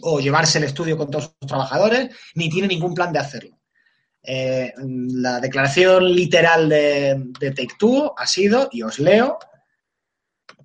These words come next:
quito que la abra, eh, breve, pero bueno, es, es importante. Eh, Social Point, traduzco directamente, operará como una división independiente dentro de Take-Two.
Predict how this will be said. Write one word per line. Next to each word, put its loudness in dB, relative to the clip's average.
quito -14
que -14
la -6
abra, -6
eh, -6
breve, 0
pero 0
bueno, 4
es, 0
es -2
importante. 0
Eh, 4
Social 2
Point, 6
traduzco 4
directamente, 2
operará 4
como 0
una 2
división 2
independiente 0
dentro -6
de -10
Take-Two. -4